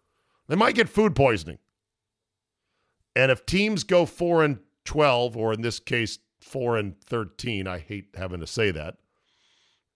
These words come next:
bad things happen. Coaches get fired, players get cut,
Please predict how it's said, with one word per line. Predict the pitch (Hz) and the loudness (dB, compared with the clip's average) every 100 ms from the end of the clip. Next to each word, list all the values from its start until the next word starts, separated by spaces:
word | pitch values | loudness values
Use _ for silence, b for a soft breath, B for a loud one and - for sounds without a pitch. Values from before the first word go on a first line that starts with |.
| _ - | _ -2
bad | 123 110 | 0 0
things | - 98 - | -2 -6 -6
happen. | 85 73 - _ _ | -8 -10 -20 _ _
Coaches | 143 139 - 104 | 0 0 -2 -8
get | - 92 | -8 -10
fired, | - 98 92 87 | -6 -4 -4 -8
players | - 123 113 - | -4 0 0 -4
get | 98 90 | -8 -12
cut, | - 98 92 | -6 -6 -6